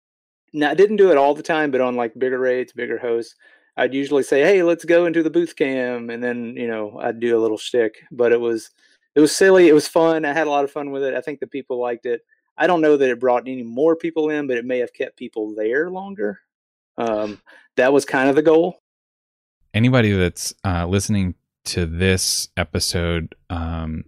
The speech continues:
Speaker 2: uh, that is maybe unfamiliar with any of the jargon that you're hearing, uh, raiding, um, hosting, even str-, I guess streaming, um, and, like, what, what is Discord, all that kind of stuff. Go back to episode number one.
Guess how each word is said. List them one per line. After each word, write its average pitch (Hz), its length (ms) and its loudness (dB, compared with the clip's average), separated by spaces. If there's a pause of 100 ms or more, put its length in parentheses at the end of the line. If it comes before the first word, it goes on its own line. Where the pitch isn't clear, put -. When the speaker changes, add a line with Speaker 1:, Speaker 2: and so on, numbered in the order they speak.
(240)
Speaker 2:
uh, 87 240 -6
that 82 220 -4
is 82 200 -6
maybe 95 280 0
unfamiliar 87 440 -2
with 78 200 -6
any 90 240 -4
of 85 100 -6
the 82 80 -6
jargon 90 600 -8 (100)
that 101 160 -6
you're 107 160 -4
hearing, 120 560 -2 (280)
uh, 80 440 -6
raiding, 82 600 -2 (580)
um, 80 580 -6 (240)
hosting, 82 640 -4 (340)
even 95 500 0 (400)
str-, - 360 -2 (360)
I 85 80 -6
guess 87 380 -6 (420)
streaming, 87 560 -2 (220)
um, 80 600 -4 (520)
and, 87 180 -2
like, 80 160 -4
what, 87 240 -2
what 131 180 -2
is 117 100 -2
Discord, 104 400 -2
all 90 140 0
that 95 120 -2
kind 107 120 -4
of 98 60 -6
stuff. 104 220 -4
Go 127 120 -4
back 139 240 -4
to - 160 -4
episode 95 440 -4
number 90 240 -4
one. 90 520 -4